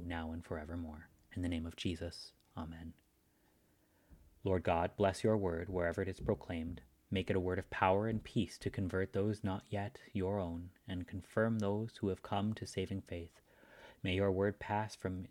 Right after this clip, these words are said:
the ear to the heart, from the heart to the lip, and from the lip to the life, that, as you have promised, your word may achieve the purpose for which you send it. Through Jesus Christ our Lord.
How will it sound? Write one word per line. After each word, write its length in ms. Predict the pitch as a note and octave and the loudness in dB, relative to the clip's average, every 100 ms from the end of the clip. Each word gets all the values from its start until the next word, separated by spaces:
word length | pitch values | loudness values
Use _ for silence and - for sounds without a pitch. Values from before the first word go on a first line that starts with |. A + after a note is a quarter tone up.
| - | -6
the 240 | G#2 F#2 | -6 -2
ear 300 | G2+ A2+ B2 - | 0 0 -2 -8
to 80 | - | -8
the 80 | F#2 | -6
heart, 420 | - G#2 G#2 - - - | -2 -2 -2 -8 -20 -10
from 140 | G2+ | -6
the 60 | F2+ | -4
heart 420 | - G#2+ A2 - - | 2 2 2 -6 -10
to 100 | G#2 | -4
the 80 | |
lip, 320 | F#2 G2 - - | -2 -2 -4 -8
and 140 | F#2 | -6
from 160 | - F#2+ | -4 -4
the 80 | F2+ | -2
lip 300 | G2+ - - | -2 -4 -8
to 80 | - | -4
the 120 | G2 | -2
life, 420 | F#2 F#2+ E2 - - | 0 -2 -4 -8 -8
that, 280 | F2 F2 - | -6 -6 -4
as 240 | F#2 F#2 | -6 -2
you 80 | G#2+ | 0
have 160 | A2+ - | 0 -2
promised, 500 | - A2+ F2 - - - - - | 0 0 -2 -8 -16 -20 -6 0
your 140 | F2+ | 2
word 240 | F2+ F#2+ | 4 2
may 120 | G2 G2 | 0 -2
achieve 440 | - - G#2 - | -2 -2 0 -2
the 60 | - | -8
purpose 460 | - G#2 - A2+ | -2 -2 -2 -8
for 140 | - E2+ | -4 -4
which 240 | F#2+ - | -4 -4
you 80 | G#2 | -4
send 280 | - F2 E2 | -4 -8 -8
it. 120 | F2 _ - - | -10 _ -20 -20
Through 160 | - F2+ | -6 -4
Jesus 340 | - F2 G2+ | -2 -4 -6
Christ 400 | - - G#2+ G#2 | -2 2 2 2
our 200 | F#2 A2 G2+ | -4 -4 -4
Lord. 220 | E2 | -10